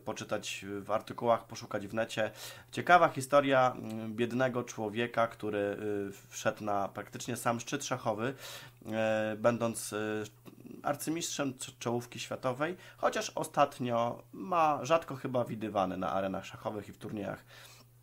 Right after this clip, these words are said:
W każdym razie zawodnik, e, dwa siedemset siedemdziesiąt plus, e, Garry Kasparow, e, no, nie trzeba chyba trzynastego mistrza świata mocno przedstawiać.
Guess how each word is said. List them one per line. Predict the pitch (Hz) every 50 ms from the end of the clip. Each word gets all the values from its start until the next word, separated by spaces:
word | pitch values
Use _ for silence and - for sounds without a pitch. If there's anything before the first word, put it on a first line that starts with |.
| - - - - - - - - -
W |
każdym | - 127 127 127 131 135
razie | 135 147 143 131 127 120
zawodnik, | 127 123 120 135 131 131 127 123 120 -
e, | 127 113 113 113
dwa | 107 107 - 139 139 131
siedemset | - 143 127 131 123 120 - 120 -
siedemdziesiąt | - - 123 117 120 117 117 127 120 - 113 104 -
plus, | - 139 147 147 147 147 143 - - - - - - - - - - -
e, | - 127 127 123 120 120 117 117 117 -
Garry | - 127 135 127 127 123
Kasparow, | - 120 120 - - 123 117 120 120 117 - - - -
e, | 113 113 113 113 110 110 110 110 -
no, | 113 120 120 110
nie | 123 120
trzeba | 110 - - 117 117 113
chyba | - - 120 113 113 110
trzynastego | 110 - - 120 117 113 - 123 110 117
mistrza | 117 120 120 - - 110
świata | - - 117 117 - 110 107
mocno | 110 120 127 127 - 120 113
przedstawiać. | - - 110 98 - - 143 139 123 127 120 120 -